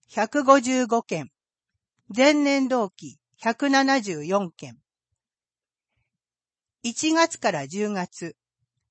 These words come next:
火災、七件。前年同期、二件。救急、千七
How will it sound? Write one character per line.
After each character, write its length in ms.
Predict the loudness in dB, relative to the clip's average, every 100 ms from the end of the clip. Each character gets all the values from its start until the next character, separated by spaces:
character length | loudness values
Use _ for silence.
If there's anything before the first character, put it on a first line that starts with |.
| _ _ -6
火 140 | -4
災、 500 | 2 2 2 -2 -10 _ _ _ _ _ _ _ _ _
七 340 | -2 2 2 0
件。 340 | -4 -12 -12 _ _ _ _ _ _ _ _ _
前 320 | -2 2 2 4
年 240 | 2 2
同 220 | 0 0
期、 280 | -6 -18 -20 _ _ _ _ -8
二 180 | -2 -2
件。 340 | -2 -6 -6 -16 _ _ _ _ _ _ _ _ _ _ _
救 280 | 0 2 0
急、 520 | -2 -4 -2 -4 -6 _ _ _ _ _ _ _ _ _ _ _ _ _ _ _ _ _
千 380 | -8 2 4 4
七 120 | 0